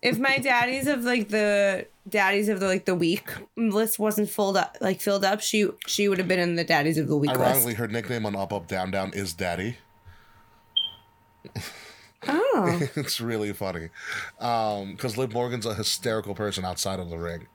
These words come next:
Speaker 2: Uh, yeah, I'm glad that Lana and Liv thing ended really quickly. Uh, they
Speaker 1: Mm-hmm.
Speaker 2: did have a match on Raw, which I was very impressed by Liv Morgan's improved skills.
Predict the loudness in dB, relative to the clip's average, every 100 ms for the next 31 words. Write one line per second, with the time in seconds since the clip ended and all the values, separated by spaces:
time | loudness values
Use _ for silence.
0 | _ -20 -20 -20 _ _ _ _ -20 -20
1 | -20 -20 -20 -20 _ -20 -4 -2 0 -2
2 | -2 -2 -2 -2 -4 -4 0 0 2 -2
3 | 0 -2 0 -2 -2 -4 -2 -4 -2 -4
4 | -4 -8 -6 -4 -4 -6 -4 -4 -2 -6
5 | -2 -4 -4 -12 _ -20 -20 -20 -16 -14
6 | -12 -12 -10 -2 0 -2 -10 -4 0 4
7 | 4 4 2 2 2 2 -2 0 0 -2
8 | -2 0 0 0 0 -4 -2 -2 -2 -2
9 | -2 -2 -2 -4 -2 -2 0 -2 -2 -2
10 | -4 -4 -6 -4 -4 -2 -2 -2 -4 -4
11 | -6